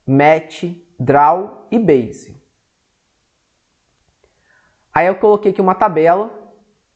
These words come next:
para que você conheça os programas do Office e do LibreOffice e a função de cada um desses programas.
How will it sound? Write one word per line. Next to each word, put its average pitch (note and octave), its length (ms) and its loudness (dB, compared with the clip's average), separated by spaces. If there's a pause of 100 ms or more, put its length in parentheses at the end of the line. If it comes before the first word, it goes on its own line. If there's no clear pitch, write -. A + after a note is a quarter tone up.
(360)
para D3+ 100 -2
que E3 80 -10
você E3 220 0
conheça F3 380 0
os F#3+ 80 -4
programas D#3 500 0
do F#3 120 2
Office F#3+ 440 0 (420)
e F#3 80 0
do G#3+ 140 4
LibreOffice G3+ 920 0 (300)
e F3+ 100 2
a A3 140 2
função A#3 640 -2
de A3 80 -6
cada A#3 260 -2
um A#3+ 100 -8
desses A#3+ 240 -10
programas. F3+ 720 -2